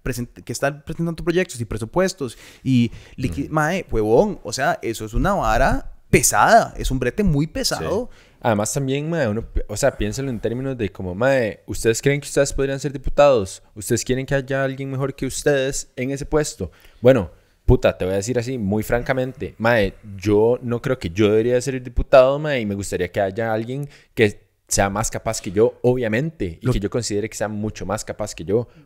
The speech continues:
Speaker 2: por supuesto.
Speaker 1: Lo que pasa es que mucha gente diría que sí. Mucha gente diría que sí está preparada. Mucha gente diría que sí
Speaker 2: Pues,
Speaker 1: está
Speaker 2: es
Speaker 1: lista
Speaker 2: que
Speaker 1: para
Speaker 2: sí, es
Speaker 1: asumir.
Speaker 2: que,
Speaker 1: ¿Verdad?
Speaker 2: hijo de
Speaker 1: Esa,
Speaker 2: puta,
Speaker 1: esa,
Speaker 2: o sea.
Speaker 1: esa, esa, esa, esa verga que acabas de decir vos, ¿vos crees que vos podés ser diputado? Hay mucha gente que dice, sí, claro.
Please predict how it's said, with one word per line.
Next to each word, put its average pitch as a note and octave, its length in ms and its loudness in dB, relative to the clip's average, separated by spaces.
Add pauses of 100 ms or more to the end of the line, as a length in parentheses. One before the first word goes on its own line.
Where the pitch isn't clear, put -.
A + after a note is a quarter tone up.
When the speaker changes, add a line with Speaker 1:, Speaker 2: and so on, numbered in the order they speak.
Speaker 2:
por A2 120 6
supuesto. F#2+ 680 2
Speaker 1:
Lo B2 100 -6
que - 80 -18
pasa G#2+ 120 -2
es - 60 -8
que - 80 -10
mucha A2 200 -8
gente G2+ 200 -10
diría G#2 160 -10
que A#2 140 -18
sí. A#2 180 -16 (220)
Mucha G#2+ 240 -8
gente G#2 180 -8
diría G#2+ 160 -8
que G2+ 80 -14
sí - 80 -14
está - 160 -10
preparada. - 480 -8
Mucha A2 200 -8
gente G2+ 220 -10
diría G#2 140 -8
que - 120 -16
sí G#2 80 -10
Speaker 2:
Pues, G2+ 120 2
Speaker 1:
está - 60 -6
Speaker 2:
es G#2+ 120 -6
Speaker 1:
lista G#2+ 160 -6
Speaker 2:
que - 40 -14
Speaker 1:
para - 160 -4
Speaker 2:
sí, G2+ 80 -8
es F#2+ 40 -8
Speaker 1:
asumir. G2 240 -8
Speaker 2:
que, F2+ 180 -10 (420)
Speaker 1:
¿Verdad? A2 260 4
Speaker 2:
hijo - 60 -10
de A#2 60 -2
Speaker 1:
Esa, A#2+ 180 -6
Speaker 2:
puta, - 120 -12
Speaker 1:
esa, A#2 160 -8
Speaker 2:
o - 40 -10
sea. - 80 -12
Speaker 1:
esa, B2 340 -8
esa, C3+ 560 -8
esa, B2 280 -8
esa A#2+ 160 -6
verga B2+ 180 -4
que - 40 -10
acabas A#2+ 120 -6
de A#2 60 -4
decir A#2+ 120 -6
vos, B2+ 180 -8
¿vos A2+ 140 -10
crees F3 180 -4
que - 80 -10
vos F3+ 140 -4
podés E3+ 160 -4
ser E3+ 80 -4
diputado? E3+ 400 -2
Hay C3 60 0
mucha B2 200 -8
gente A#2 220 -10
que G#2 80 -12
dice, G2+ 140 -14
sí, B2 100 -8
claro. - 320 -4